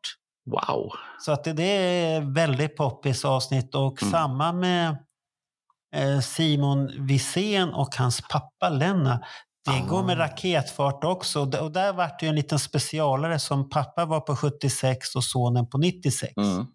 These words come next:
Speaker 2: Så den
Speaker 1: Och det
Speaker 2: ligger ju inte i, i normen där, men vi
Speaker 1: Ja.
Speaker 2: gjorde, vi passade på att stoppa in den i Kiss i Sverige.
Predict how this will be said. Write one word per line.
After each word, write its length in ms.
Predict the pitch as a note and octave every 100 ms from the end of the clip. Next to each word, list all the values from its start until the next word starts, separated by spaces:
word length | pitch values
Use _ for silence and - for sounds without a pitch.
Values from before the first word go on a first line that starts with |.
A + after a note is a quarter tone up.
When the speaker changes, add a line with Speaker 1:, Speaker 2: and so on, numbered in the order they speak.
| _ _ _ _ _
Speaker 2:
Så 120 | C#3+
den 160 | C#3 D3+
Speaker 1:
Och 60 |
det 60 | D3+
Speaker 2:
ligger 260 | D#3+ D3 D3+
ju 100 | D3+
inte 200 | - D3
i, 320 | D3+ - D3
i 40 |
normen 580 | D3 E3 F3+ D#3+ D3 C3
där, 160 | B2+ B2+
men 360 | C3 D3 C#3
vi 60 | B2+
Speaker 1:
Ja. 120 | F#2+
Speaker 2:
gjorde, 320 | E3+ C3 B2+
vi 140 | D3+ D3+
passade 440 | F3 D3 E3+ D#3+
på 260 | D3 E3+ E3
att 80 |
stoppa 340 | - D#3 - D3
in 220 | E3 D3
den 120 | B2+
i 60 | B2
Kiss 360 | B2 C3 A2+
i 40 | B2
Sverige. 640 | - C#3+ C#3 C#3 C3 C3